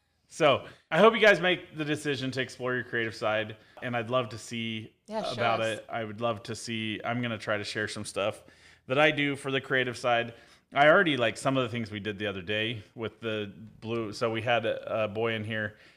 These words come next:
Speaker 1: and his high school colors were blue and gold. And so we did a blue and yellow split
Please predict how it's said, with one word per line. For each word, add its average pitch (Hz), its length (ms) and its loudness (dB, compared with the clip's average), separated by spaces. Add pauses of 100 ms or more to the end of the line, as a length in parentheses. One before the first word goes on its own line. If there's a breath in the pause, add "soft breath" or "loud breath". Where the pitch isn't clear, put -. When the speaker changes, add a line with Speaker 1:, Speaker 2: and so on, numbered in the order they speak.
(120)
Speaker 1:
and 113 100 -6
his 101 120 -6
high 110 140 0
school 107 260 -6
colors 101 320 -2
were 98 160 -8
blue 104 380 -6
and 101 120 -6
gold. 98 420 -4
And 98 160 -10
so 110 120 -8
we 104 120 -6
did 104 220 -4
a 101 260 -8
blue 107 580 -8
and 98 160 -6
yellow 98 240 -6
split 110 400 -8